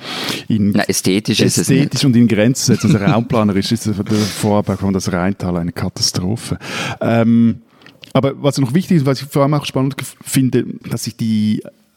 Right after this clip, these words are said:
Speaker 1: also wir haben jetzt ja viel über geschlossene Grenzen gesprochen, ihr habt auch viel über geschlossene Grenzen geschrieben, aber dass sich die Firmen halt auch die Grenzen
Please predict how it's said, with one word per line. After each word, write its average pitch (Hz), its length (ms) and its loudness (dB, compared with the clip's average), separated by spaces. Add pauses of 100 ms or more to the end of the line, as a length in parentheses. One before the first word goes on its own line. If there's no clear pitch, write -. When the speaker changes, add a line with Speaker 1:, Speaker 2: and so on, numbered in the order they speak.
(140)
Speaker 1:
also 123 140 0
wir 143 40 4
haben 139 80 2
jetzt 135 140 0
ja 131 60 0
viel 147 180 2
über 117 160 2
geschlossene 135 480 0
Grenzen 131 240 0
gesprochen, 120 400 -2
ihr 110 100 2
habt 107 160 -4
auch 110 80 -2
viel 107 160 -2
über 107 220 -2
geschlossene 107 420 -4
Grenzen 95 240 -4
geschrieben, 131 380 -2
aber 107 140 -2 (280)
dass 123 140 -2
sich 117 100 -6
die - 80 -4
Firmen 120 380 2
halt 110 180 -2
auch 110 240 -4
die 117 140 -6
Grenzen 107 580 -2